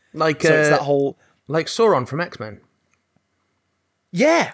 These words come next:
Speaker 2: I
Speaker 1: I
Speaker 2: don't wanna cure cancer.
Speaker 1: <laughs> I just
Speaker 2: I
Speaker 1: wanna
Speaker 2: wanna
Speaker 1: turn
Speaker 2: turn
Speaker 1: people into
Speaker 2: people into
Speaker 1: dinosaurs.
Speaker 2: dinosaurs. <laughs> Like, that's what I mean. Like, the idea of, like, it, it, it sort of is an extra level of danger. You've got your megamaniacal psychos like Doc Ock who,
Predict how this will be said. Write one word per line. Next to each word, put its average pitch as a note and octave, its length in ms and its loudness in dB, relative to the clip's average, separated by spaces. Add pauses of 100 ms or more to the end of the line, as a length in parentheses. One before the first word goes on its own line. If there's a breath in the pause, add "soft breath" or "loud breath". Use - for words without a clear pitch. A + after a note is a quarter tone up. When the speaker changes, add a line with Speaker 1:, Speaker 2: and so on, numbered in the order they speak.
(160)
Speaker 2:
I G3+ 60 2
Speaker 1:
I - 40 0
Speaker 2:
don't B3+ 260 2
wanna C#4+ 220 2
cure F#3+ 260 0
cancer. B2+ 520 -4
Speaker 1:
<laughs> - 20 -12
I B2+ 160 -14
just F3+ 200 0
Speaker 2:
I F3 40 4
Speaker 1:
wanna - 120 6
Speaker 2:
wanna E4 140 2
Speaker 1:
turn E3+ 140 4
Speaker 2:
turn G#3 140 4
Speaker 1:
people F#3+ 200 2
into E3 120 4
Speaker 2:
people E3 200 2
into C#4 220 4
Speaker 1:
dinosaurs. C#4 520 2
Speaker 2:
dinosaurs. - 680 -4 (180)
<laughs> E4 600 -4 (1300 loud breath)
Like, A#3 220 2
that's B3+ 160 0
what C4 80 2
I A3+ 40 2
mean. B3+ 140 0
Like, G#3 160 0
the G3 100 2
idea A3+ 340 2
of, G#3 140 2
like, F#3 420 0 (200)
it, F#3+ 180 2
it, G#3+ 160 2
it A3+ 140 -4
sort A#3 140 2
of G#3+ 80 -2
is G3 80 -2
an G#3 100 -6
extra G#3+ 300 -4
level F#3+ 180 0
of E3 80 -4
danger. F#3 320 -2
You've C#3 160 -10
got G3+ 180 -2
your F3 100 0
megamaniacal D#3 760 -2
psychos C3+ 600 -4
like A#2+ 220 -8
Doc C3+ 300 -4
Ock - 300 -2
who, A2+ 260 -10